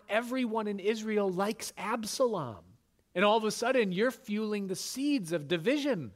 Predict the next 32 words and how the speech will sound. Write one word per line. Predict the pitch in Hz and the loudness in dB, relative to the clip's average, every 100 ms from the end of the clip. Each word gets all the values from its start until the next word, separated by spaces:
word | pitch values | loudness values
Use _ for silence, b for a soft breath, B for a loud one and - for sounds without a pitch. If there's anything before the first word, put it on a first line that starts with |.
| _ _ _ B 208 | _ _ _ B -4
And | 175 | 2
you | 254 | 4
could | 285 247 | 4 4
have | 202 | 2
civil | 151 - 302 330 349 302 | 0 -2 0 2 4 4
war | 214 170 | 4 2
break | 151 170 170 | 2 0 0
out | 175 | 0
right | 180 185 | 2 2
in | 196 | 2
the | 202 | 0
middle | 240 285 214 | 0 2 0
of | 120 | -2
it. | 101 - _ B 170 175 | -6 -14 _ B -12 -8
It's | 165 | -4
a | |
very | 185 202 196 196 - | 0 4 4 2 0
unrealistic | 180 226 285 269 247 240 214 180 208 185 | 2 2 2 0 2 4 2 0 -4 -4
plan, | - 190 139 139 | -4 0 0 -2
and | 160 143 | -4 -6
it's | - | -4
actually | 165 - 180 156 | -6 -6 -2 0
a | 120 | 0
really | 123 131 160 170 175 | -2 -2 2 4 4
bad | 135 - - 156 143 | 0 -4 -2 0 2
idea. | 127 123 117 123 95 - _ _ _ _ _ B B 190 - | 2 0 0 -6 -8 -16 _ _ _ _ _ B B -14 2
But | 190 | 6
it | 185 170 | 6 6
appeals | - - - 214 285 330 302 | 4 -2 0 4 4 2 -2
to | - 240 - | -6 -6 0
Absalom's | 196 226 - - 214 190 180 165 185 | 2 2 0 2 2 2 0 -2 -4
ego, | 240 311 302 131 95 107 | 0 2 2 -2 -4 -16